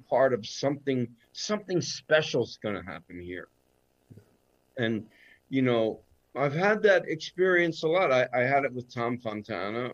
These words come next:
on Oz and Dean Winters, and I had it with Kurt on The Thing. I've, I've had it with a, a lot of projects that I've been on.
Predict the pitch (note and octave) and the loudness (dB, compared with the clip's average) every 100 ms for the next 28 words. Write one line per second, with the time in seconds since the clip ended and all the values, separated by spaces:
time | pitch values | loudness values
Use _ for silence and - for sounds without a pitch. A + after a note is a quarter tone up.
0 | - G2 G#2 - F#2+ F2+ G2+ A#2+ B2 - | -10 -12 -10 -10 -10 -8 -8 -8 -10 -14
1 | - _ _ _ _ _ F#2 G2+ G2 A2+ | -20 _ _ _ _ _ -8 -8 -4 -4
2 | G#2+ G#2 G#2 G#2+ B2 C3+ C3 B2+ F#2+ F#2 | -2 -2 -4 -2 -2 -2 -6 -10 -10 -8
3 | F#2 F#2 _ _ _ _ F#2 G#2 A2 G#2+ | -8 -10 _ _ _ _ -8 -4 -2 -2
4 | - F#2+ - - A#2+ C#3 C#3 - F#2+ F#2+ | -4 -12 -12 -2 2 2 -2 -12 -12 -10
5 | F#2 F2 - G#2 F#2+ F2+ A#2 B2+ C#3 D3+ | -10 -12 -16 -14 -12 -10 -6 -2 0 0
6 | D#3+ - _ _ _ _ _ - F#2+ F#2 | -4 -8 _ _ _ _ _ -12 -10 -10
7 | F#2 G2 F#2+ A2+ A2 - A#2 A2 - - | -10 -12 -8 -4 -2 -4 -6 -4 -6 -4
8 | B2 A#2+ B2 C#3 D3 B2+ B2+ - G#2+ G2+ | -2 0 2 2 0 -4 -10 -6 -4 -4
9 | G#2 G2+ - G#2 F#2+ G2 F#2+ G2 F#2+ F#2+ | -6 -10 -8 -6 -4 -6 -8 -12 -10 -12
10 | A2 | -14